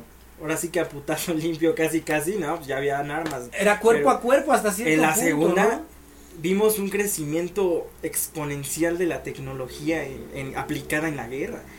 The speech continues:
Speaker 2: Pero no
Speaker 1: Muchas
Speaker 2: cuerpo a cuerpo, me
Speaker 1: cosas
Speaker 2: retracto de eso, perdón, perdón, perdón.
Speaker 1: Muchas cosas de las que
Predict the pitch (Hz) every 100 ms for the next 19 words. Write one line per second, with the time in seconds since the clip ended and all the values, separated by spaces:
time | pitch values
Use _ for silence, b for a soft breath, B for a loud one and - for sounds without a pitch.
0 | B 202 208 190 - - 220 208 214 214
1 | - 190 214 175 151 135 147 143 135 131
2 | 117 - B B 175 202 220 214 214 202
3 | 156 127 - 143 135